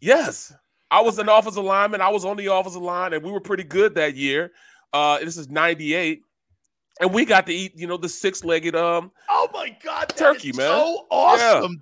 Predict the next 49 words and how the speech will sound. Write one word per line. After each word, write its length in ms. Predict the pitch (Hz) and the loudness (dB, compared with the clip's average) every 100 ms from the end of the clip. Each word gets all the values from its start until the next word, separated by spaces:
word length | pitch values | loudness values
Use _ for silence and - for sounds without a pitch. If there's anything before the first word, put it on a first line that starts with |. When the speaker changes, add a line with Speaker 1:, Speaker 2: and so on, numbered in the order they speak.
| 190 | -6
Speaker 1:
Yeah, 60 | |
Speaker 2:
dog. 420 | 180 196 180 101 104 | 0 2 2 0 -4
Speaker 1:
yeah, 320 | 147 160 104 - _ | -2 -2 -4 -8 _
yeah. 80 | - | -10
Speaker 2:
<laughs> 540 | - - - - - - - | -10 -16 -16 -10 -8 -6 -4
Speaker 1:
It 60 | |
was 140 | 185 185 | -2 0
unbelievable, 640 | 185 196 196 196 175 110 | 0 0 0 0 -2 -6
man. 360 | 107 113 113 113 - | -6 -6 -6 -12 -6
Unbelievable, 840 | 151 160 156 131 135 135 117 87 90 | -2 0 0 -4 -4 -4 -6 -10 -18
man. 220 | 98 95 | -16 -16
Just, 180 | 98 131 | -16 -8
just 260 | 214 254 - | -6 -6 -4
being 260 | - 165 | -6 -4
a 40 | 180 | -6
Speaker 2:
Absolutely, 40 | |
Speaker 1:
part, 280 | 165 160 143 | -4 -4 -4
Speaker 2:
man. 220 | 143 147 | -6 -12
Speaker 1:
just 180 | - 170 | -10 -4
being 200 | 156 175 | 0 0
a 40 | 143 | -2
part 300 | 170 160 160 | 0 2 2
of 60 | |
that, 260 | 151 151 147 | 0 0 -2
you 80 | 151 | -4
know 100 | 151 | -4
what 120 | 151 | -4
I 20 | |
mean? 240 | 151 147 143 _ _ _ _ - | -6 -8 -12 _ _ _ _ -6
And 240 | 160 156 - | -4 -4 -10
it, 180 | 139 139 | -20 -10
that's 240 | 180 220 | -10 -10
exactly 460 | 160 156 180 202 175 | -10 -6 -4 -4 -10
what, 120 | 165 | -12
you 80 | 170 | -8
know, 240 | 165 160 - _ | -8 -8 -14 _
John 360 | - 165 160 | -8 -6 -6
did. 260 | 135 170 139 | -8 -10 -10
He 120 | 170 | -12
made 380 | 190 190 185 143 | -10 -10 -10 -12
you 120 | 165 | -20
feel 340 | - 160 151 | -16 -12 -12
so 300 | 143 - 165 | -12 -12 -12
personable 600 | 165 - 175 165 127 113 117 | -10 -6 -6 -6 -14 -10 -10
when 120 | 117 | -10
he's 100 | 110 | -12
talking 420 | - 143 151 127 | -6 -4 -4 -8
to 120 | - | -14
you 200 | 107 95 | -16 -16